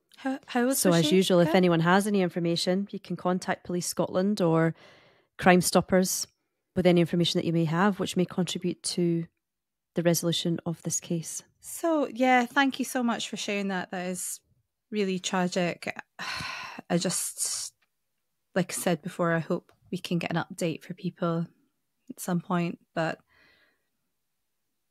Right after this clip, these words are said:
Speaker 1: it even feels harder when they've already tried and prosecuted someone and it was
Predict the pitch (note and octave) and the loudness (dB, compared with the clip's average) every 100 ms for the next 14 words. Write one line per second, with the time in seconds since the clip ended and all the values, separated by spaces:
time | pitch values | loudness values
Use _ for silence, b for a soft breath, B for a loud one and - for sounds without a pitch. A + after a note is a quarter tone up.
0 | _ - - F3+ F3+ E3 D#3+ E3+ D#3+ D#3+ | _ -6 -2 -2 0 0 0 0 2 0
1 | - - - _ - _ _ _ _ _ | -2 -8 -12 _ -20 _ _ _ _ _
2 | - F3+ F3 E3 F3+ E3+ F3 E3+ E3+ E3 | -4 2 2 2 0 -2 -2 -2 -2 -2
3 | D#3+ F3 - D#3+ D#3+ D#3 D#3 D#3+ E3+ D3+ | -4 -4 -2 -2 -2 -4 -6 -6 -6 -8
4 | - E3 F3 - D3+ D#3 D3+ D3+ D3+ D3+ | -8 -8 -8 -4 -2 -2 -2 -2 -2 -4
5 | D#3 | -8